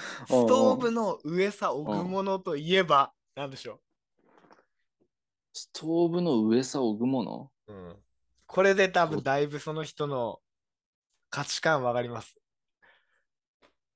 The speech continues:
Speaker 1: まあ、だ-、
Speaker 2: うん。
Speaker 1: まあ、あれか、あれか。
Speaker 2: うん。
Speaker 1: 三つぐらいしかねえね。ストーブの上さ、
Speaker 2: いや、
Speaker 1: 置くもの。
Speaker 2: 俺、お、二つ、二つだね、俺ね。
Speaker 1: はいはいはい。
Speaker 2: 二つ。
Speaker 1: では、ちょっと一つに絞ってください。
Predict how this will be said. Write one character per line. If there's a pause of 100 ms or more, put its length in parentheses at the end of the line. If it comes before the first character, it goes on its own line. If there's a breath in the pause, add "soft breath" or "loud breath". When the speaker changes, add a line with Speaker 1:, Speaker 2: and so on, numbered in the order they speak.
(400)
Speaker 1:
ま
あ、
だ-、
Speaker 2:
う
ん。
Speaker 1:
ま
あ、
あ
れ
か、
あ
れ
か。
Speaker 2:
う
ん。
Speaker 1:
三
つ
ぐ
ら
い
し
か
ね
え
ね。
ス
ト
ー
ブ
の
上
さ、
Speaker 2:
い
や、
Speaker 1:
置
く
も
の。
Speaker 2:
俺、 (140)
お、
二
つ、
二
つ
だ
ね、
俺
ね。
Speaker 1:
は
い
は
い
は
い。
Speaker 2:
二
つ。 (340)
Speaker 1:
で
は、
ち
ょ
っ
と
一
つ
に
絞
っ
て
く
だ
さ
い。